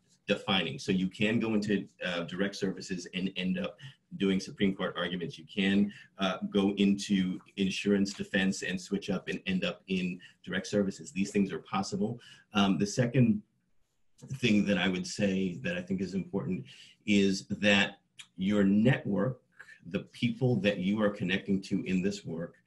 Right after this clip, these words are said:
are as important, if not more important, than your ability to find out about jobs. Um, in the public interest sector, and particularly in the justice field, it is that, that we have so many applications, and what becomes a defining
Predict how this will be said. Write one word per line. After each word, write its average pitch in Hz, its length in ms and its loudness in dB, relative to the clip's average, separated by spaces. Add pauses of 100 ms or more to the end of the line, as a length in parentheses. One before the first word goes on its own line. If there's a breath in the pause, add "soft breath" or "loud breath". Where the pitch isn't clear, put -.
(380 soft breath)
are 104 360 0
as 123 280 4
important, 98 420 0
if - 80 -8
not 87 220 -2
more 98 280 2
important, 101 520 -4 (120)
than 92 160 -2
your 92 180 -4
ability 90 440 -4
to - 140 -16
find 92 360 -6
out 85 200 -10
about 80 320 -12
jobs. - 440 -14 (500 soft breath)
Um, 92 340 0 (200)
in 117 360 8
the 101 100 0
public - 460 4
interest 135 380 6
sector, - 240 0
and 98 120 0
particularly 113 440 -2
in 92 80 2
the 85 60 -2
justice 104 460 -2
field, 113 440 -4 (320 loud breath)
it 104 200 4
is 98 360 4
that, 101 200 2
that 104 160 6
we 110 180 4
have 104 200 0
so - 440 6
many 120 260 8
applications, 80 840 -8
and 92 260 0
what 110 280 -2
becomes 107 680 0 (200 soft breath)
a 101 60 -2
defining 110 720 2